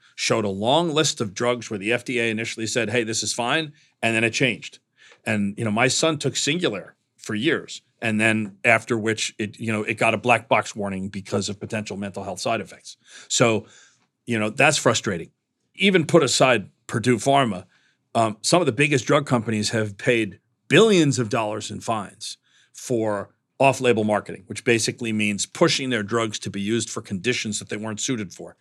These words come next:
So there's a lot of things to be frustrated about. Some of the, uh, and then,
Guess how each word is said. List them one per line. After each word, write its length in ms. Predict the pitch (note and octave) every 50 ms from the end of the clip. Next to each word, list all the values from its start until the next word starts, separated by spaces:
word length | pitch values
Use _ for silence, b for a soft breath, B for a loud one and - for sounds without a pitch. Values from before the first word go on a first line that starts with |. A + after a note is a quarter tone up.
| B B B B B B
So 120 | - - E3+
there's 160 | D#3 D#3 -
a 60 | E3
lot 260 | D#3 E3+ F3 G#3+ B3
of 60 | A3 D3+
things 300 | F#3+ F3+ D#3+ C#3+ C3+ -
to 80 | -
be 100 | A#2 A#2
frustrated 600 | A2 - - F3+ E3+ - - - A#2 G2+ F#2 F2+ F2+
about. 320 | F2+ - E2 - - _ b b b b b b b b
Some 340 | - - - - E3 D#3+ D#3
of 120 | D#3 D3 C#3
the, 300 | C#3+ C#3+ C#3 C3 - - _ _ _ - -
uh, 300 | C#3 C3+ C3+ C3 B2+ - _ _ _ _ _
and 180 | - C#3+ D3 D3+
then, 440 | E3 E3+ F#3 F#3 F3+ F3 F3 -